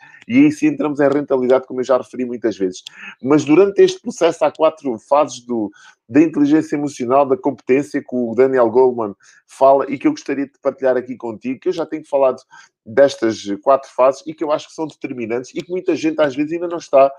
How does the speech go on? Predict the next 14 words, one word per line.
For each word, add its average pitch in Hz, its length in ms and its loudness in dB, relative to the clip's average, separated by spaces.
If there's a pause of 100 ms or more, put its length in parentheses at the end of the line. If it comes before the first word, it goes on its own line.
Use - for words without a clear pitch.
(300)
a 117 60 4
identificá-las. 131 880 2
E 147 100 -10
quando 202 240 -4
nós 196 220 -4
não 190 80 -4
estamos 185 260 -8
a 285 40 0
identificar, 170 680 0 (500)
sabotamos 160 640 -2
o 156 60 -4
nosso 151 260 -2
processo 143 360 -2
de - 40 -20